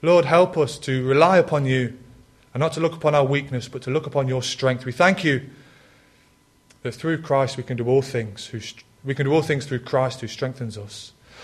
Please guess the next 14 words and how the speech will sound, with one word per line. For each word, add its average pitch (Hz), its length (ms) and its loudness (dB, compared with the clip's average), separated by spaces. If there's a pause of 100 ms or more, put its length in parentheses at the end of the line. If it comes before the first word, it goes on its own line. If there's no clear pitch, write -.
(120)
And 139 100 -4
Father, 180 280 10
if 165 100 2
there 170 280 6
are 170 220 8
any 170 180 4
here 170 180 6
this 160 200 -4
morning 170 240 2
who 156 100 4
are 156 40 2
not 196 220 6
born 185 180 6
again 143 320 2